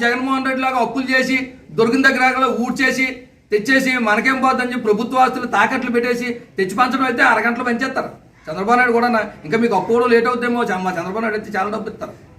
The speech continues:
అన్ని వ్యవస్థలోనూ. అది కాదే, సంపద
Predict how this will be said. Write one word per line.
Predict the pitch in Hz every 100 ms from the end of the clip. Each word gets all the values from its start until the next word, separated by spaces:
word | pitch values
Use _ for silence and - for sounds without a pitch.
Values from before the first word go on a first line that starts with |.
| - - - - - - - - - - - -
అన్ని | 160 196
వ్యవస్థలోనూ. | 202 202 190 170 - - _ _ _ - - - - - -
అది | 139 196
కాదే, | 247 269 277 - - - _ _
సంపద | 131 147